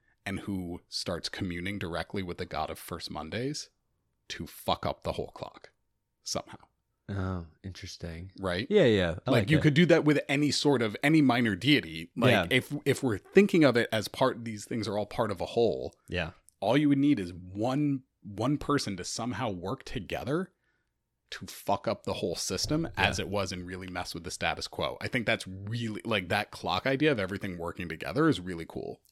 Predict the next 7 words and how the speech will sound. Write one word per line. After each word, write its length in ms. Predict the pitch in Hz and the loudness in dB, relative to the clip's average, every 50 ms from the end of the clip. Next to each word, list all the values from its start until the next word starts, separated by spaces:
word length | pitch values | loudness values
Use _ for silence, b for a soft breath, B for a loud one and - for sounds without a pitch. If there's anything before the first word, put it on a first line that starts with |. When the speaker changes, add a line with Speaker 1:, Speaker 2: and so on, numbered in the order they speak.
| _ _ | _ _
Speaker 1:
for, 260 | - 120 98 92 92 - | 0 2 4 2 2 2
Speaker 2:
All 80 | - 110 | 2 2
Speaker 1:
from 100 | 104 98 | 2 2
Speaker 2:
right. 180 | 98 90 85 87 92 - - | 2 0 -2 -4 -6 -8 -4
Speaker 1:
a, 240 | 95 92 85 80 80 90 - _ _ _ b b b b b b b b b b b b b b b _ - | -4 -2 -2 -4 -6 -10 -18 _ _ _ b b b b b b b b b b b b b b b _ -2
a, 60 | 98 | 0
a, 340 | 90 82 80 76 76 64 | 0 0 0 -2 -4 -6